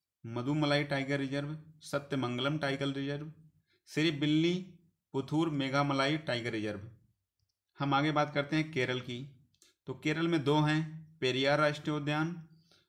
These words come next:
परबिंग कुलम राय टाइगर रिजर्व, ये केरल में दो हैं। हम आगे बात करते हैं कर्नाटक राज्य की। कर्नाटक में टोटल पाँच हैं, पहला है बांदीपुर राष्ट्रीय उद्यान, दूसरा है भद्रा वन्य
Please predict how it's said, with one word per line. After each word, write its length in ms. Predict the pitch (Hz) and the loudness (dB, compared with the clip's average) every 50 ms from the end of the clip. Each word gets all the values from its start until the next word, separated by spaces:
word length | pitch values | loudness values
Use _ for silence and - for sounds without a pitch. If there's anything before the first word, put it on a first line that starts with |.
| _ _ _ _ _ _ _ _ _ _ _ _ _ _ _ _ - | _ _ _ _ _ _ _ _ _ _ _ _ _ _ _ _ 0
परबिंग 500 | 151 143 143 147 160 175 185 175 180 180 180 | 2 2 4 4 4 2 2 2 0 -2 -4
कुलम 360 | - - 156 147 156 170 170 | -4 -2 0 2 2 2 2
राय 160 | 165 160 160 156 | 2 2 0 0
टाइगर 300 | 156 147 143 139 139 139 | 0 0 0 2 0 -2
रिजर्व, 360 | 135 131 135 147 156 185 202 - - - - | -2 -2 -2 -2 -4 -4 -8 -10 -14 -16 -6
ये 120 | 127 147 151 | -4 -4 -4
केरल 320 | 151 131 123 123 127 127 | -2 -2 -2 -2 -2 -4
में 140 | 127 127 117 | -4 -6 -6
दो 160 | 117 120 117 | -6 -6 -6
हैं। 200 | 117 113 120 131 - - - _ _ _ _ _ _ _ _ _ - - | -6 -6 -8 -10 -14 -20 -20 _ _ _ _ _ _ _ _ _ -6 -4
हम 260 | 147 165 170 170 165 - - - - - | -4 -2 -2 -4 -8 -10 -16 -20 -10 -6
आगे 180 | 120 123 135 139 | -4 -2 0 0
बात 180 | 143 139 139 139 | 0 0 0 -2
करते 240 | 139 131 135 147 | -6 -6 -2 -2
हैं 120 | 160 165 - | -2 -2 -2
कर्नाटक 420 | - 135 127 127 120 117 123 117 117 | -4 -4 -2 -2 -4 -4 -4 -6 -4
राज्य 260 | 113 113 110 110 107 | -4 -6 -6 -8 -10
की। 200 | 113 113 120 120 - _ _ - _ _ - - _ _ - | -8 -8 -10 -10 -14 _ _ -20 _ _ -20 -20 _ _ -6
कर्नाटक 380 | 131 135 139 151 147 147 175 156 | -2 0 2 2 2 2 0 0
में 140 | 170 165 | 0 0
टोटल 260 | 165 160 147 151 151 147 147 | 0 -2 -2 -2 -2 -2 -2
पाँच 300 | - 135 139 143 143 - | -2 -2 -2 -2 -2 -2
हैं, 180 | 151 143 151 160 160 - - - _ _ _ _ _ - | -4 -4 -4 -6 -8 -12 -16 -20 _ _ _ _ _ -6
पहला 240 | 120 123 135 143 143 | -4 -2 0 0 2
है 160 | 151 156 135 | 0 0 0
बांदीपुर 440 | 123 120 120 123 139 139 139 143 139 | 0 -2 -2 0 -2 -4 -4 -2 -2
राष्ट्रीय 340 | 139 135 135 139 - 147 139 | -2 -2 -4 -4 -6 -6 -6
उद्यान, 380 | 135 131 135 135 135 147 160 156 - - - _ _ _ _ _ _ _ _ _ _ _ - | -4 -6 -6 -6 -6 -8 -8 -10 -14 -20 -20 _ _ _ _ _ _ _ _ _ _ _ -12
दूसरा 320 | 107 113 131 127 - 143 | -6 -6 -4 -2 0 0
है 160 | 143 143 135 - | 2 0 0 -2
भद्रा 320 | 131 117 113 127 131 139 | -6 -8 -6 -2 0 0
वन्य 300 | 139 135 135 139 147 143 | 2 2 0 0 0 -2